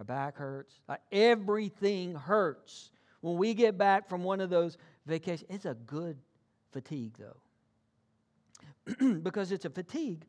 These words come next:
that's full of memories and stories and laughter and pictures, and Facebook memories gonna pop up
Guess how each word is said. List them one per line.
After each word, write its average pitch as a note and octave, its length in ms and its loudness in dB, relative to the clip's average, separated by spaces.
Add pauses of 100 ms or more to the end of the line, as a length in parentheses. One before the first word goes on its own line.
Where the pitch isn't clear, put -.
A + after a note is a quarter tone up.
(1040)
that's E3+ 180 -4
full F3 260 -2
of A#2+ 100 -6
memories B3 800 -8 (580)
and C#3+ 260 -8
stories A3 920 -4 (280)
and A2 280 -6
laughter G#3+ 800 -6 (240)
and G#2+ 260 -8
pictures, G#3 1040 -8
and A#2 160 -14
Facebook G3+ 420 -6
memories G#3 380 -6
gonna D#3 180 -8
pop F3+ 320 -8
up G#3 300 -4